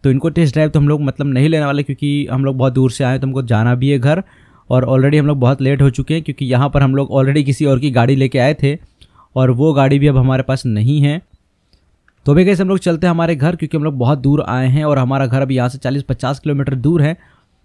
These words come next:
तो ये यहाँ पर किसी की कार खड़ी, तो इसी कार को लेकर के निकलते हैं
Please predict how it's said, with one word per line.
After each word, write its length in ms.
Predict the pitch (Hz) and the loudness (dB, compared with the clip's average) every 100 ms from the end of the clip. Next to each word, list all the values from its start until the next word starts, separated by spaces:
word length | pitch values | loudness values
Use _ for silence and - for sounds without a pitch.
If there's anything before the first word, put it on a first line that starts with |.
| _ | _
तो 60 | 127 | -2
ये 140 | 120 | 0
यहाँ 160 | 147 127 | 0 0
पर 140 | 131 | -2
किसी 300 | 123 131 117 | -4 -4 -4
की 80 | 143 | -4
कार 220 | 123 127 | -2 -4
खड़ी, 240 | 127 123 156 | -2 -2 -2
तो 80 | 131 | -4
इसी 140 | 131 | -4
कार 220 | 131 123 | -4 -4
को 80 | 123 | -2
लेकर 220 | 127 120 | -4 -4
के 100 | 131 | -4
निकलते 480 | 127 110 113 110 160 | -2 -2 -2 -2 2
हैं 220 | 139 151 | 2 2